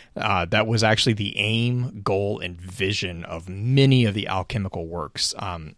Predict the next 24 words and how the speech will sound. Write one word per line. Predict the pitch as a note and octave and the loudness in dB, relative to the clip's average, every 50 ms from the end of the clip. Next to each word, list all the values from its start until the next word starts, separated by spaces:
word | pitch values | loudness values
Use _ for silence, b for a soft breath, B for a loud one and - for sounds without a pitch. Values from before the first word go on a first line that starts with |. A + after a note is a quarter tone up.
| _ - | _ -4
it's | - - - | -2 0 2
symbolized | - - C3 A#2+ B2 A#2+ A#2+ A2+ A2 G#2+ G#2 - - | 2 4 4 4 6 6 6 6 6 4 2 0 0
by | - G#2 F#2 | 0 -2 -2
the | F#2 G2 | -2 -4
use | F#2+ G2 G2 - - - | -4 -4 -2 -2 -2 -2
of | F#2+ F2+ E2+ E2+ - _ | -2 -4 -4 -6 -8 _
cades-, | - - F#2 G2 G2+ A2 - - - D3 - _ | -6 -4 -2 -2 -2 -2 -2 -2 -2 -4 -6 _
uh, | - - F2 E2+ E2 D#2+ - _ _ _ _ | -8 -6 -6 -6 -8 -10 -14 _ _ _ _
caduceus, | - - G#2+ G2+ A2 B2+ C3 - - D#3 D#3 E3+ - - - - b b b b b b b b | -2 -2 0 0 0 -2 -2 -2 -2 -4 -4 -4 -4 -4 -4 -6 b b b b b b b b
which | - A2 - | -6 -4 -4
is | F#2 F2 E2 - | -4 -4 -6 -6
the, | - F#2 E2+ D#2+ D#2 D2+ - - | -4 -4 -4 -4 -4 -6 -8 -10
the | D#2+ F2 | -10 -8
snake, | - - - - G#2+ G2+ G2 F#2+ - - - - | -6 -6 -6 -6 -6 -8 -8 -10 -12 -18 -18 -12
that | - G2+ F#2 F2 - _ | -8 -8 -8 -8 -10 _
actually | - F#2 G#2 - - G#2+ F#2 | -6 -6 -6 -4 -4 -6 -4
very | F2+ G2 G#2+ G#2 | -2 0 0 0
similar | - - - G2+ F#2 F#2 F2 E2 | 0 0 0 -2 -2 -2 -4 -6
to | - - - G2 F2+ | -6 -6 -6 -6 -6
the | F2+ F2+ E2+ E2 E2 | -6 -8 -10 -10 -12
logo | E2 E2+ F2+ F#2 F#2+ F#2 - F2 E2+ E2+ | -12 -10 -8 -8 -8 -8 -8 -8 -10 -8
that | - - E2 D#2+ - - | -8 -8 -8 -8 -8 -10
you | F#2 F2 E2 | -12 -8 -4
see | - - - F#2+ F2+ F2 F2+ F#2 | -2 -2 -2 -4 -6 -8 -10 -12